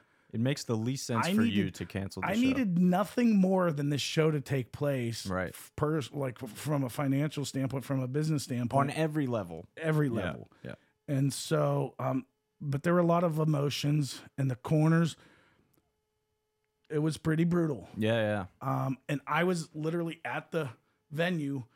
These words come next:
Speaker 2: trying to sort things out, and I'm getting these text messages, these messages from the group, like, "We want answers," and, like, it, it was,
Speaker 1: Yeah.
Speaker 2: it, I couldn't even deal with that, and I'm looking, I'm like,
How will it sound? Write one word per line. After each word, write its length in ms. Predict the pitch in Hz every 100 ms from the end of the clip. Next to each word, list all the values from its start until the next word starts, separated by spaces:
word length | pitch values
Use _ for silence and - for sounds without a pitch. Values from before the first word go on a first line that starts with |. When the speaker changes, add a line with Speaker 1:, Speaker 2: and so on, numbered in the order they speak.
| _ _ -
Speaker 2:
trying 200 | 147 151
to 80 |
sort 500 | 139 - 156 165 165 -
things 340 | - 160 143 135
out, 220 | 156 143
and 120 | 135
I'm 80 | 123
getting 320 | 120 143 147
these 180 | 147 127 -
text 440 | - - 165 -
messages, 580 | 151 143 123 139 139 135
these 220 | 127 123 120 -
messages 500 | 139 143 143 147 147
from 160 | - 147
the 80 | 131
group, 400 | 127 165 160 -
like, 180 | 120 - - - -
"We 160 | 180
want 220 | 190 190
answers," 640 | 190 202 - 202 190 190 151
and, 80 | 147
like, 160 | 127 -
it, 180 | 131 135 -
it 200 | 147 -
was, 80 | 104
Speaker 1:
Yeah. 120 | 85 - - _ _ _ 156
Speaker 2:
it, 120 | - _
I 120 | 117
couldn't 260 | 151 - 233
even 240 | 190 151
deal 260 | 131 214 349
with 160 | 330 -
that, 220 | 113 117
and 120 | 127
I'm 160 | 131 143
looking, 240 | 214 - -
I'm 120 | 139
like, 160 | 143